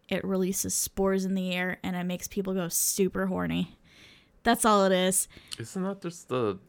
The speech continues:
Speaker 2: basic story of the, uh, Star Trek? There is a horny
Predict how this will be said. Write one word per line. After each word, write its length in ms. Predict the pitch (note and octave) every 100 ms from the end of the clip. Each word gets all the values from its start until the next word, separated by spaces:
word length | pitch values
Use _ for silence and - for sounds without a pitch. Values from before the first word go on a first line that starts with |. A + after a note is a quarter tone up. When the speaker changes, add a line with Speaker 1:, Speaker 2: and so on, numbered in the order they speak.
| _ _
Speaker 2:
basic 360 | A2 G2+ - G2
story 580 | - - F#2 G2 G2 F#2
of 200 | F2 F2 F2 _ _ _
the, 220 | F#2 F2+ D#2+
uh, 220 | E2 D#2+
Star 360 | - - F2 F2
Trek? 520 | - F#2 F#2 - - _ _ _ _ _ _ _ _ _ _ _ _ _ _ - _ _ _
There 160 | B2+ B2+
is 480 | - A2 A2+ A2 -
a 360 | F#2+ F#2+ F2+ - _ _ _ _ - - -
horny 540 | A#2 G2+ G2 F2+ F#2